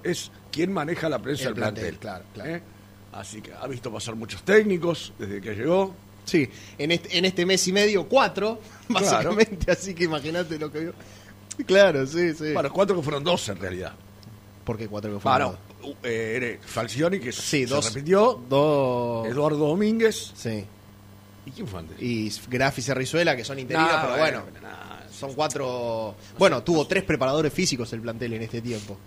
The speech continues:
Speaker 2: distintos.
Speaker 1: Ajá.
Speaker 2: Entonces, bueno, para mí cuenta, por más que sea interino.
Speaker 1: Bueno, hablando de, de preparadores físicos, a-, a-, hablaremos con los muchachos que están, eh, en Villa Domínico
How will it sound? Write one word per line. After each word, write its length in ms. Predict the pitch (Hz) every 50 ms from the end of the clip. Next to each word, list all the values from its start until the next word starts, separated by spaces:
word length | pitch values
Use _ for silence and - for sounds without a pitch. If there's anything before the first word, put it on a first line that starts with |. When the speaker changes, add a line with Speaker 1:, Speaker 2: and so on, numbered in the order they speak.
| - -
Speaker 2:
distintos. 600 | - 131 131 - 170 139 120 - 113 101 - - - - - - - - 143
Speaker 1:
Ajá. 260 | 92 92 101 92 87 - - - - - -
Speaker 2:
Entonces, 400 | - 113 98 107 - 131 131 117
bueno, 240 | 104 107 117 104 92
para 200 | 90 98 95 90
mí 100 | 113 147
cuenta, 400 | 143 151 143 139 123 101 98 - - - - - -
por 80 | - 107
más 120 | 113 117
que 80 | 110 101
sea 140 | 110 110 104
interino. 380 | 110 101 101 101 98 95 98 101 - - - - - - -
Speaker 1:
Bueno, 280 | 180 226 214 - 220 -
hablando 360 | 143 165 175 202 208 202 196
de, 220 | 180 175 165 143 147
de 100 | 151 123
preparadores 460 | 107 131 120 131 143 160 170 151 127
físicos, 420 | 151 208 - 165 180 180 170 131 - -
a-, 560 | 127 123 120 110 110 110 - - 107 104 - - -
a-, 60 | 113
hablaremos 480 | 117 120 123 127 131 147 165 165 165 -
con 160 | - 147 143
los 100 | 135 120
muchachos 600 | 135 143 - 202 220 - - 196 202 - - -
que 80 | - 120
están, 300 | - - 131 120 120 117
eh, 540 | 113 113 113 113 110 104 101 104 - 95 - - -
en 100 | 101 110
Villa 220 | 110 101 - 123
Domínico 640 | 117 123 170 220 220 202 185 156 165 208 226 220 214